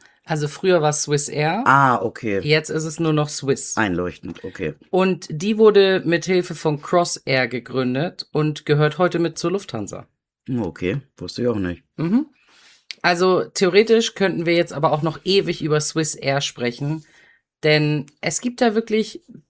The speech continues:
Speaker 1: wirklich viel zu erzählen, weil die Gesch-, Firmengeschichte unheimlich lang ist. Aber das ist ja heute nicht das Thema. Was wir aber definitiv sagen müssen ist, dass Swissair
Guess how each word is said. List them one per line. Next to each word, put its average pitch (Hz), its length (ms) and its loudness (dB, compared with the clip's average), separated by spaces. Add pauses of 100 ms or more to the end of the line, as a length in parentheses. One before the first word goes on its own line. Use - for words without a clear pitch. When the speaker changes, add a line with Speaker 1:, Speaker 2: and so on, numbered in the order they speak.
(160)
Speaker 1:
wirklich 160 480 0
viel 131 240 -6
zu - 140 -8
erzählen, 147 460 0
weil 143 120 2
die 147 120 -4
Gesch-, 147 160 -6
Firmengeschichte 156 680 2
unheimlich 151 480 2
lang 135 260 0
ist. - 340 -8 (380)
Aber 135 160 2
das 120 200 -6
ist - 120 -8
ja 123 80 0
heute 110 220 -6
nicht - 180 -10
das - 160 -20
Thema. - 380 -10 (1120)
Was 165 240 2
wir 185 80 6
aber 165 120 6
definitiv 151 520 -2
sagen 120 260 2
müssen 127 240 -2
ist, 185 300 -6 (500)
dass 147 240 0
Swissair 170 720 4